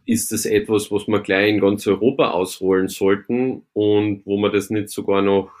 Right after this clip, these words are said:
weiterdenken sollten? Und ich glaub, mein Appell da an viele,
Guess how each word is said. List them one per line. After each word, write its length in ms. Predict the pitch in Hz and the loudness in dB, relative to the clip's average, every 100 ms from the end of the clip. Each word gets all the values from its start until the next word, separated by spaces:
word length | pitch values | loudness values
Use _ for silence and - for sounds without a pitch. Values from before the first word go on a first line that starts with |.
| - | -2
weiterdenken 680 | 90 95 92 76 76 - | -2 0 -2 -2 -6 -8
sollten? 440 | 76 - - - - _ - - - _ | -14 -10 -10 -12 -20 _ -20 -20 -20 _
Und 340 | 107 113 113 - - _ _ | -2 0 -2 -10 -20 _ _
ich 120 | 113 | -8
glaub, 360 | 120 117 117 - _ _ _ _ _ _ _ _ _ _ _ | 0 2 0 -6 _ _ _ _ _ _ _ _ _ _ _
mein 260 | 107 110 | 0 2
Appell 380 | 131 117 107 117 | 2 2 2 4
da 260 | 127 120 117 | 4 6 6
an 120 | 110 | 4
viele, 540 | - 120 117 117 101 | 0 2 6 6 4